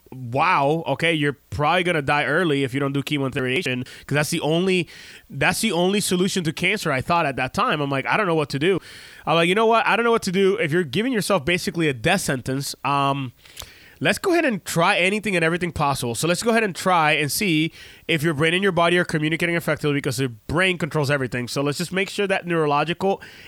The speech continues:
input is getting that at a hundred percent. We got our spine checked, which is where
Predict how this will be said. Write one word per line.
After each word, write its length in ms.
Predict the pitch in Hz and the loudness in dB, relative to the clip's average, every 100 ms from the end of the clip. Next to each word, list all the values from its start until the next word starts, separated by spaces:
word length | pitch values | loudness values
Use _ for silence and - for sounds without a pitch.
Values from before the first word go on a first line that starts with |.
| - | -6
input 560 | 226 254 240 - 160 151 | -2 0 0 0 2 2
is 160 | 156 | -2
getting 240 | 120 175 175 | 0 0 2
that 120 | 170 | 2
at 60 | 147 | 2
a 20 | |
hundred 160 | 147 131 | 2 -2
percent. 300 | 127 131 - - - - | -4 -4 -6 -20 -20 -6
We 100 | 139 | 0
got 160 | 175 208 | 2 2
our 60 | |
spine 360 | - 208 208 208 | 2 0 0 0
checked, 360 | - 156 151 | 0 -2 -2
which 180 | 139 139 | -2 -2
is 100 | 139 | -2
where 320 | 120 147 147 | 0 0 0